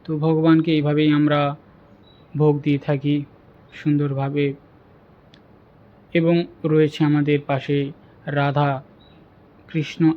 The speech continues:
এবং মহাপ্রভু। কৃষ্ণের শক্তিতত্ত্ব হচ্ছে রাধারানী এবং মহাপ্রভু হচ্ছে রাধাকৃষ্ণের মিলিত তনু এবং সঙ্গে রয়েছে গৌর নিতাই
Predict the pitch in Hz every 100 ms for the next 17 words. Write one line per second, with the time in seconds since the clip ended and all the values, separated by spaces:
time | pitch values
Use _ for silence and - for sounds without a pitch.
0 | - 143 139 135 131 143 - 135 131 135
1 | 131 - - - - - - - - -
2 | _ _ _ _ - 190 180 190 185 185
3 | - 147 - 180 170 160 175 165 - 156
4 | 135 131 139 139 135 131 131 - - -
5 | - 147 143 147 139 135 - - - 143
6 | 143 151 - 151 151 151 151 160 151 147
7 | - - - 139 135 185 196 165 - -
8 | 143 143 143 - - 147 147 151 143 147
9 | 131 135 131 127 - - - - - -
10 | - - 156 170 185 185 - - - -
11 | 156 156 151 147 143 - 143 143 - -
12 | - 160 151 156 147 143 139 139 135 127